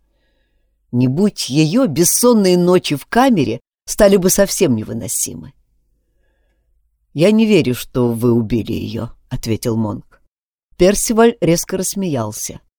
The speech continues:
но взгляд его стал ещё мрачнее. Он не проронил ни слова и молча глядел на бывшего полицейского.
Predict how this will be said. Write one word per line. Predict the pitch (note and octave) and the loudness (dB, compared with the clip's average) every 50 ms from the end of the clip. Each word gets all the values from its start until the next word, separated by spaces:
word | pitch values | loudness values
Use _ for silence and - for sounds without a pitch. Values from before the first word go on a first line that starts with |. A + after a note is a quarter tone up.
| _ _ _ - | _ _ _ 0
но | D3+ D#3+ D3+ | 2 2 2
взгляд | C#3+ C3+ C3+ C#3+ D#3 F#3 G#3 G#3 - | 2 2 0 2 2 2 2 2 2
его | F3 B2+ C#3 C3+ | 0 0 0 -2
стал | - - D#3 D3 C#3+ | 0 0 0 0 0
ещё | C#3 - - - B2 | -4 -6 -6 -6 -6
мрачнее. | G#2+ G2+ G#2 G#2+ A2+ - - - - A2+ F2+ E2+ E2 - - _ _ _ _ _ _ _ _ _ _ _ _ _ _ _ _ _ _ _ | -6 -6 -8 -10 -12 -12 -12 -10 -8 -8 -8 -10 -12 -16 -20 _ _ _ _ _ _ _ _ _ _ _ _ _ _ _ _ _ _ _
Он | - C4 C#4 C4+ | 2 4 6 6
не | C4 A#3+ | 6 4
проронил | - A3+ F#3+ G3 G3+ G3 G3+ A3+ B3 B3 A#3 | 4 2 2 4 4 4 4 6 4 4 4
ни | A3 A3+ A3+ | 2 2 0
слова | - - - F#3 D#3 C3+ A#2 G2+ A2+ | -2 -4 -2 0 2 2 2 2 0
и | A2 - - D3 C#3 | -4 -2 -2 0 2
молча | C#3+ D#3+ F3+ A3 A#3 A3+ - - A3+ | 2 2 4 2 2 0 -2 -4 -4
глядел | D#3+ D3 C3 A#2 G#2+ D3+ D3 D3 | -2 -2 -2 0 0 -2 -4 -2
на | D#3 D#3 C3+ | -4 -4 -2
бывшего | A2+ A2+ A#2 A2 - - C3+ B2+ B2 | -2 -2 -2 -2 -4 -4 -6 -6 -4
полицейского. | - - C3 A#2+ C3 - - - F#2+ F2+ - - - - - - - C#3+ | -4 -6 -6 -6 -8 -8 -10 -12 -10 -10 -12 -14 -14 -16 -18 -18 -18 -20